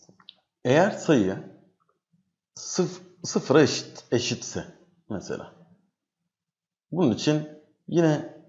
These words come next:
e, if'i kullanabiliriz arkadaşlar ya da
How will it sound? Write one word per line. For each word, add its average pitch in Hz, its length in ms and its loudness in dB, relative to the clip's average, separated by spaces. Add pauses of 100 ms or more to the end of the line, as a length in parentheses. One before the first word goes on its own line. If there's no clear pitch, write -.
(120)
e, 120 80 2 (480)
if'i 151 220 -6
kullanabiliriz 85 1000 -2 (220)
arkadaşlar 92 800 -6
ya 117 160 0
da 175 360 -6